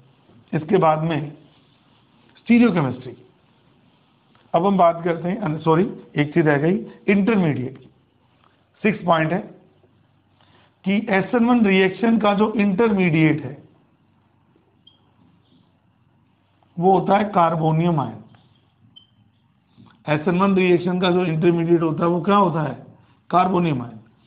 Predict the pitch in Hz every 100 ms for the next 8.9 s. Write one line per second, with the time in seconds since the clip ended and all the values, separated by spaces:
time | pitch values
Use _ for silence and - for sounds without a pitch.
0 | _ _ _ - 165 190 190 185 185 196
1 | 170 156 175 196 208 208 196 190 175 180
2 | 151 170 156 156 180 151 135 156 208 _
3 | _ _ _ _ _ _ _ _ _ _
4 | _ _ _ _ - 165 139 180 226 233
5 | 220 208 190 175 165 165 175 160 196 -
6 | - _ - - _ _ _ _ - 190
7 | 220 - 208 202 202 214 - 180 185 208
8 | - 208 180 185 185 170 160 202